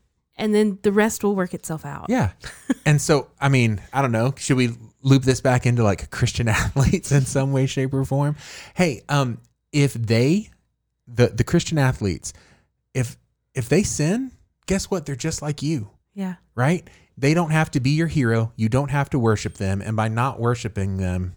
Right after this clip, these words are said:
Speaker 2: like, you'll just do better by, by, by that. So, um, I think, I think we
Speaker 1: We covered a lot today. <laughs>
Speaker 2: Andre, this episode's been six hours long.
Speaker 1: <laughs> At least.
Speaker 2: If you're still listening to it, like, this is, like, Marin-esque.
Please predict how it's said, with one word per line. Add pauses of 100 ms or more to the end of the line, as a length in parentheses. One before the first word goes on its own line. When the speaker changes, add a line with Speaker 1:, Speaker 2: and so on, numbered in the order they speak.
Speaker 2:
like,
you'll
just
do
better
by,
by,
by
that.
So, (500)
um,
I
think,
I
think
we (920)
Speaker 1:
We
covered
a
lot
today. (580)
<laughs>
Speaker 2:
Andre,
this
episode's
been
six
hours
long.
Speaker 1:
<laughs> (800)
At
least.
Speaker 2:
If
you're
still
listening
to
it,
like,
this
is,
like,
Marin-esque.